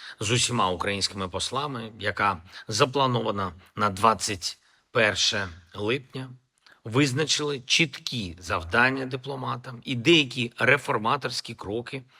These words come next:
в системі Міністерства закордонних справ. Міністр їх представить. Готуємо відчутне розширення можливостей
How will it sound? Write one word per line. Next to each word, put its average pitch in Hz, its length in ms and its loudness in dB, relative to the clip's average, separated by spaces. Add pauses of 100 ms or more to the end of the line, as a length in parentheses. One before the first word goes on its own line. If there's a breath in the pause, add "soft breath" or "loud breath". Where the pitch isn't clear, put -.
(520 loud breath)
в - 60 -4
системі 120 540 2
Міністерства 107 760 -2 (360 soft breath)
закордонних 110 600 -2
справ. - 340 -6 (200)
Міністр 143 480 0 (240)
їх 107 360 -4 (160)
представить. - 800 -6 (640 loud breath)
Готуємо 156 480 6
відчутне 127 800 2 (160)
розширення 127 800 4
можливостей 127 920 0